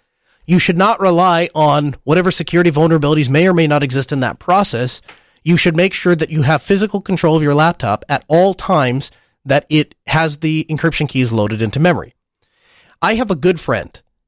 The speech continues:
that I deeply respect his technical ability and his technical know-how. And we were at a Linux conference together,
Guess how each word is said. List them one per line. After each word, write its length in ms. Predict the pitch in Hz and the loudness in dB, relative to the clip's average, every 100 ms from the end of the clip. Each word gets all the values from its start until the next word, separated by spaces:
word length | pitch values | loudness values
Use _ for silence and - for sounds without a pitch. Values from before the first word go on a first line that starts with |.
| 139 | -4
that 320 | 143 147 - 143 | 0 2 0 -2
I 200 | 170 185 | -2 -2
deeply 480 | 120 190 185 160 | -4 -4 0 0
respect 460 | 143 135 - 131 - | 2 0 0 -4 -4
his 140 | 131 | -4
technical 440 | - 123 147 135 131 | -4 -4 -4 -2 -2
ability 480 | 127 123 123 120 104 | 0 0 0 -2 -2
and 160 | 139 | -2
his 180 | 113 135 | -2 -2
technical 440 | - 135 143 139 127 | -4 -6 -6 -4 0
know-how. 500 | 127 107 117 104 - _ _ _ _ _ _ _ _ - | 0 0 0 -2 -6 _ _ _ _ _ _ _ _ -4
And 160 | 151 | 0
we 140 | 151 190 | 2 4
were 100 | 208 | 4
at 100 | 190 | 2
a 40 | |
Linux 300 | 160 120 - | 0 -2 -4
conference 360 | 117 104 117 - | -8 -4 -6 -2
together, 340 | 113 98 | 0 0